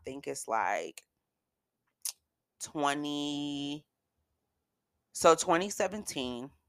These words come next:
right? Um, I graduated from college with my associate's degree. Um,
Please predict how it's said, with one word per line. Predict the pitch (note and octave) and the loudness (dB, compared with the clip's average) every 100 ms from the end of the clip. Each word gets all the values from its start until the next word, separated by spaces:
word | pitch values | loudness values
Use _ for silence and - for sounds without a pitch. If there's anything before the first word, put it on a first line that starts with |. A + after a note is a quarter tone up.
| _ _ | _ _
right? | B2 B2 A#2+ A#2+ A#2 _ _ _ _ _ | -2 2 4 2 0 _ _ _ _ _
Um, | C3 B2+ B2 A#2 A2+ - | 4 4 4 0 -6 2
I | C3+ C3+ | 4 4
graduated | C3 C3+ D3 D#3 D3+ | 4 2 2 0 0
from | E3+ | -4
college | D#3+ C#3+ A#2+ C3 D#3 - - _ _ _ _ | 0 2 2 2 -4 -8 -20 _ _ _ _
with | B2+ B2 B2 | 0 0 2
my | A#2+ B2+ | -2 -2
associate's | - A#2+ - A2+ A#2 | 0 0 -2 -8 -8
degree. | - A2+ B2 D3+ _ _ _ _ _ - _ _ _ - | -12 -8 -8 -8 _ _ _ _ _ -20 _ _ _ 8
Um, | C#3+ C#3 B2+ A#2 A2 A#2+ | 10 10 6 2 -2 -8